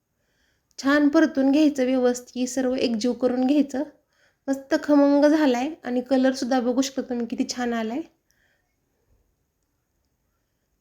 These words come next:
तर असा तेल सुटेपर्यंत मसाला अगोदर परतून घ्यायचा आणि त्यामध्ये तुम्हाला जेवढी करी पाहिजे आहे ना,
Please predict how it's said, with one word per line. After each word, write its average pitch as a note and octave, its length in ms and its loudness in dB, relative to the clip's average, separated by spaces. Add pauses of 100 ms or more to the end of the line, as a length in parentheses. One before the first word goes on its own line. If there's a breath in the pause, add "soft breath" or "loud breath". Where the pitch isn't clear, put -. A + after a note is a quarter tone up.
(1200)
तर C#4+ 80 -2
असा C#4 240 2 (120)
तेल D4 160 6
सुटेपर्यंत C#4+ 640 0
मसाला C#4 400 2
अगोदर C4+ 260 2
परतून C#4+ 440 0
घ्यायचा D4+ 340 0 (680)
आणि B3 140 -2
त्यामध्ये C4+ 560 2 (880)
तुम्हाला C#4 260 6
जेवढी D4 280 4
करी D4 260 2
पाहिजे C#4+ 300 0
आहे D4 180 0
ना, C4 140 -2